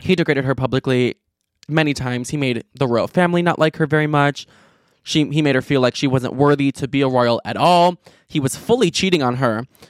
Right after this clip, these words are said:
with Camilla, who's now the princess. I literally cannot stand them. Someone needs to dethrone them. I don't know how that works, but someone needs to get the current ratings out of there. Trash.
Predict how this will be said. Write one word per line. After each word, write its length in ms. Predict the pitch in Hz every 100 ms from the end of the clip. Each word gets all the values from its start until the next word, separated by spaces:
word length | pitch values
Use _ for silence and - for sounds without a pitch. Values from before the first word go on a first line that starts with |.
| _
with 200 | 139 -
Camilla, 400 | - 135 147 120
who's 180 | 127 127
now 160 | 123
the 80 | 117
princess. 540 | - 120 110 113 107 - -
I 120 | 143
literally 440 | 127 131 175 226
cannot 360 | 233 147 123 113
stand 320 | - - -
them. 320 | - - 71 _ _ _ _ _ _
Someone 280 | - 156 196
needs 160 | 240
to 120 | - 147
dethrone 480 | 135 127 127 107
them. 340 | 104 80 50 - _ _ _ _ _ _ _ _ -
I 80 |
don't 100 | 135
know 120 | 185 151
how 160 | 123
that 180 | 120 123
works, 380 | 107 107 127 -
but 340 | - 107 104 - _ _ _ _ _
someone 220 | - 175
needs 120 | 190
to 60 | -
get 100 | 143
the 80 | 135
current 280 | 139 123
ratings 340 | 110 113 113 113 -
out 120 | 113
of 80 | 107
there. 320 | 95 67 - _
Trash. 600 | - 139 110 95 107 -